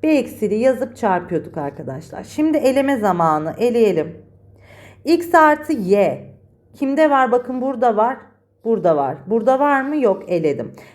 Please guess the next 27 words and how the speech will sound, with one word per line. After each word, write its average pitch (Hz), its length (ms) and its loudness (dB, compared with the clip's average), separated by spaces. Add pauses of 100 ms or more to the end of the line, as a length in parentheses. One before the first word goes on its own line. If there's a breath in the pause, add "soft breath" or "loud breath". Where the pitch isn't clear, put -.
(140 loud breath)
X 311 240 -4
çarpı 302 400 2
Y'li 247 400 2
terimim. 170 440 -4 (260 loud breath)
Bakın 240 300 -4
burada 269 200 0
X - 260 -6
çarpı 262 320 0
Y'li 254 320 -2
bir 233 100 -8
terimim 269 440 -4
var 269 180 0
mı? 240 220 -2
Yok. 247 280 0
Eledim. 160 440 -2
Bakın 226 300 -2
burada 247 340 0
var. 233 280 2
O 202 80 -2
zaman 233 320 -2
benim 240 280 -4
kullanacağım 233 580 -2
özdeşlik 240 580 -4
ne 277 140 -2
olacak? 247 540 -2
Bu 175 60 0
olacak. 131 420 -2